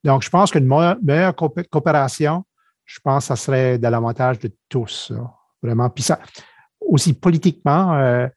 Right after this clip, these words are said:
on a mentionné qu'il faut influencer, euh, la politique, surtout pour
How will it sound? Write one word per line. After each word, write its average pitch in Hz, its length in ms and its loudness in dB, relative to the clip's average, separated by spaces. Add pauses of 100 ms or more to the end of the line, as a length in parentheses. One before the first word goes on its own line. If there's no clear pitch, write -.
(580)
on 117 180 0
a 117 100 2
mentionné 135 400 2
qu'il 127 180 -6
faut 131 480 0
influencer, 139 880 -2 (180)
euh, 120 540 -2 (1200)
la 143 160 -4
politique, 139 520 0
surtout - 520 0
pour 147 500 2